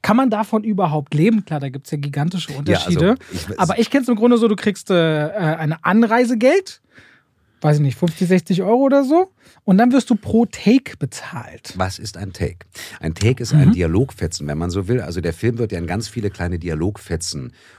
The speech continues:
Speaker 2: oder meinetwegen Sätze, einzelne Worte unterteilt,
Speaker 1: Stopp.
Speaker 2: die sogenannten
Speaker 1: Wie viele
Speaker 2: Takes.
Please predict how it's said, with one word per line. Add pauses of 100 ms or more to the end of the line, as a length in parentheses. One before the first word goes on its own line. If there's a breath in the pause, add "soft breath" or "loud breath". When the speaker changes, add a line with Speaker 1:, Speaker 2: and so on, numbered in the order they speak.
Speaker 2:
oder (100)
meinetwegen
Sätze, (140)
einzelne
Worte
unterteilt,
Speaker 1:
Stopp.
Speaker 2:
die
sogenannten
Speaker 1:
Wie
viele
Speaker 2:
Takes.